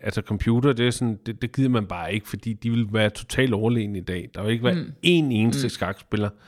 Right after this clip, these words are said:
Speaker 1: der vil have en jordisk chance. Altså, så,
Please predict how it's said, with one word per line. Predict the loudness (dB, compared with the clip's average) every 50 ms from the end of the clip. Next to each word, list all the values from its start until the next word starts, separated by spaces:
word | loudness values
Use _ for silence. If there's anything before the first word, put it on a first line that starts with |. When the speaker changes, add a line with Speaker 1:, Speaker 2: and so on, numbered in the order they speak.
| -20 -20 -20 _ -6
Speaker 1:
der | -4 -2
vil | -2 0
have | 0 2 2
en | 2 2
jordisk | 2 2 2 2 0 -4 -6 -6
chance. | -6 -8 -8 -8 -12 -12 -12 -12 -14 _ _ -12
Altså, | -10 -8 -8 -8 -10 -12 _ _ -20 -20 -20 -20 -20 -20 -20 -20 -20 -20 -20 _ _ -12 -8
så, | -4 0 2 4 4 4 2 -2